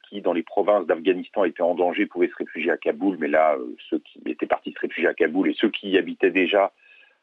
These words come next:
sont, euh, largement cachés quand ils ne cherchent pas à fuir. Il y a une, comme pour le reste de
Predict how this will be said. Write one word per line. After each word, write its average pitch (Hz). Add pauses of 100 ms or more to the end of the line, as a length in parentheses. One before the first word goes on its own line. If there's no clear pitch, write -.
sont, 110
euh, 87 (320)
largement -
cachés -
quand - (100)
ils 87
ne 82
cherchent -
pas 92
à 78 (180)
fuir. 110
Il 73
y -
a 73
une, 71 (420)
comme 95
pour -
le 71
reste -
de 69